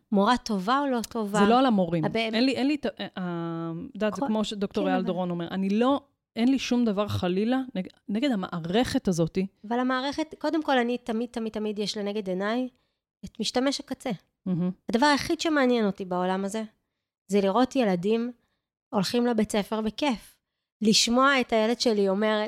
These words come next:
Speaker 1: "היה לי כיף היום בבית ספר", שאני יודעת שנעשים שינויים. עכשיו, אני יכולה להגיד לך שיש הורים אחרים שלא מסתכלים על זה כמוני, ומה שהערכים שלי לחינוך הם אחרים משלהם,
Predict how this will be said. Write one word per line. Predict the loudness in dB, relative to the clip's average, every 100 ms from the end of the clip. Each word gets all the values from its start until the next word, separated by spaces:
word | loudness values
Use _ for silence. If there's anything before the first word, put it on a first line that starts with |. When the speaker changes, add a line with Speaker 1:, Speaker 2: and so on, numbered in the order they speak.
| -6 -2
Speaker 1:
"היה | 2 4
לי | 2 0
כיף | 0 0 2 4
היום | 6
בבית | 4 2 0
ספר", | -2 -2 -4 -4 _ _ _ _ _ _ _ 0
שאני | 4 6 6 4
יודעת | 2 2 2 2 -2 _ _ _ _ _ 0
שנעשים | 4 6 6 4 4 4
שינויים. | 6 4 4 4 4 4 2 -4 _ 0
עכשיו, | 2 4
אני | 2 2
יכולה | 2
להגיד | 2 0
לך | 0
שיש | 2 2 2 -2 -2 0 2 2
הורים | 2 2 -2
אחרים | -4 -4 -2 0
שלא | 0 2 2
מסתכלים | 2 -2 0 2 2
על |
זה | 0
כמוני, | -2 -2 0 0
ומה | 0 -2 -4 -18 _ _ 0 2
שהערכים | 4 4 2 0 0 0
שלי | 2 0 0
לחינוך | 0 0 0 0
הם | -2
אחרים | -4 0 2
משלהם, | 2 2 2 4 2